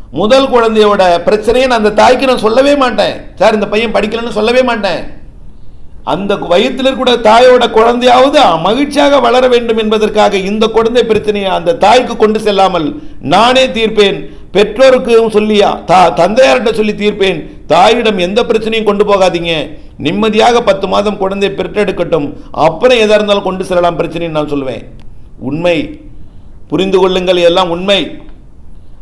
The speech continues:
ஆகவே கருவுடன் பேசணும், கருவுக்கு கதை சொல்லணும், அன்பாக பேசணும், நல்ல பிணைப்புகளை உருவாக்க வேண்டும், ஆரோக்கியமான வாழ்க்கை வேணும். முதல்ல ஆரோக்கியமான உணவு வேணும், தாய் நல்ல தூக்கம் வேணும்,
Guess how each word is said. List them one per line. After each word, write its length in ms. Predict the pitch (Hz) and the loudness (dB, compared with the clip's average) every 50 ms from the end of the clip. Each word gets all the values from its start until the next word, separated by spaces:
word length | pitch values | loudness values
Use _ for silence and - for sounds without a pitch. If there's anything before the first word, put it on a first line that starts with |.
| - - | -14 -8
ஆகவே 680 | - - 208 226 233 220 214 202 185 170 143 113 - - - - - - - - | -2 0 0 2 2 2 2 0 0 -2 -6 -8 -12 -16 -18 -20 -18 -18 -16 -14
கருவுடன் 600 | - - 165 196 220 240 240 247 254 254 247 233 170 | -4 0 2 4 4 4 2 2 2 0 0 0 0
பேசணும், 520 | 214 233 240 233 247 233 226 214 180 151 | 2 2 2 0 0 0 0 0 0 -2
கருவுக்கு 480 | - - 190 220 240 240 208 - 247 208 | 0 2 2 2 2 0 -2 -4 -8 -2
கதை 260 | - 214 202 240 254 | 0 2 2 2 2
சொல்லணும், 400 | 254 262 262 233 220 226 214 180 | 2 0 -2 -2 -2 0 -2 -2
அன்பாக 420 | 165 180 214 220 262 254 254 247 | -2 -4 -2 2 4 4 4 4
பேசணும், 480 | 247 240 254 233 226 220 220 214 214 196 | 2 2 2 0 0 0 0 0 -2 -2
நல்ல 240 | 185 190 214 226 247 | -2 -2 0 0 -2
பிணைப்புகளை 540 | 247 - 208 214 247 254 254 262 254 254 254 | 0 0 0 2 2 0 0 -2 0 2 2
உருவாக்க 420 | 247 240 233 226 233 233 226 214 | 2 2 0 2 2 2 2 0
வேண்டும், 360 | 214 214 208 202 196 190 165 | -2 -2 -4 -4 -4 -4 -4
ஆரோக்கியமான 840 | 147 139 147 180 208 233 254 254 254 254 247 247 240 240 240 240 233 | -4 -2 0 2 2 4 4 4 4 4 2 0 0 0 0 0 0
வாழ்க்கை 440 | 214 202 196 214 240 240 220 240 233 | 2 4 4 4 2 0 -2 -4 -4
வேணும். 260 | 214 220 214 208 196 | -2 -2 -2 -2 -2
முதல்ல 380 | 196 202 202 190 196 180 143 - - - - - - - - - - | -2 -2 0 2 2 2 2 0 -4 -10 -14 -18 -16 -18 -18 -18 -10
ஆரோக்கியமான 840 | - - 160 190 214 233 233 233 226 - 233 233 226 233 240 233 226 | -2 0 2 4 4 4 4 2 2 2 0 0 2 2 2 2 2
உணவு 360 | 208 208 220 240 254 254 254 | 2 2 2 2 2 2 2
வேணும், 360 | 247 247 240 233 220 196 - | 0 0 0 0 0 -2 0
தாய் 240 | - 185 202 233 240 | 2 4 4 4 4
நல்ல 300 | 220 214 208 220 240 254 | 4 2 0 0 0 -2
தூக்கம் 380 | 254 - 240 269 269 - 277 247 | -2 0 -2 -2 0 0 0 0
வேணும், 440 | 240 226 202 180 160 127 - - | 0 0 -2 -2 -4 -4 -6 -10